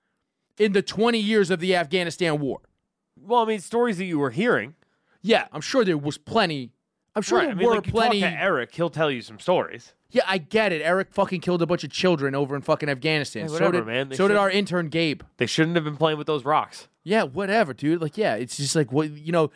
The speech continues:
Speaker 1: those rocks, sometimes they look like a gun and they sound like a gun or whatever. I don't know what the fuck you were doing over there.
Speaker 2: Oh, this is kinda cool. Uh, informal groups and other kinds of networks that have sprung up have also become a critical means of getting individuals to safety. Task Force Pineapple is one of these entities,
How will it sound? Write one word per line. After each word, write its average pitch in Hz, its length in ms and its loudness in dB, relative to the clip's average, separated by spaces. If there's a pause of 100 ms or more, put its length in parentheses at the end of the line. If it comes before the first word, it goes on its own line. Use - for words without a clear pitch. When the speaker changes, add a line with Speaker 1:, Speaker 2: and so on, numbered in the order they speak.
(100)
Speaker 1:
those 165 160 -2
rocks, 208 300 2
sometimes 180 300 -2
they 175 80 2
look 175 180 -2
like 185 100 2
a 160 80 -2
gun 170 400 0
and 151 100 -6
they 135 80 -10
sound 180 320 0
like 180 120 0
a 165 60 -2
gun 175 460 0
or 135 80 -6
whatever. 170 640 0
I 151 140 0
don't 180 100 -2
know 139 80 -4
what 165 140 -2
the - 80 -8
fuck 107 200 -2
you 110 80 0
were 101 80 0
doing 98 200 -2
over 87 180 -10
there. 82 200 -16 (640)
Speaker 2:
Oh, 147 120 0
this 175 120 -4
is - 20 -16
kinda 151 180 0
cool. 110 320 -2
Uh, 123 680 -2
informal 196 500 -2
groups 156 280 -4
and 139 80 -4
other 139 140 0
kinds 139 240 0
of 127 60 -8
networks 123 280 -4
that 123 100 -2
have 117 100 -10
sprung 151 340 -2
up 123 120 -4
have 120 100 -8
also 123 220 0
become 123 180 -6
a 113 40 -12
critical 127 300 -4
means 120 200 -6
of 107 40 -10
getting 110 220 -4
individuals 107 320 -8
to - 80 -16
safety. 165 280 -2
Task 135 340 -2
Force 135 200 -2
Pineapple 147 540 -2
is 104 100 -6
one 151 280 0
of 196 80 -2
these 113 180 -6
entities, 104 540 -8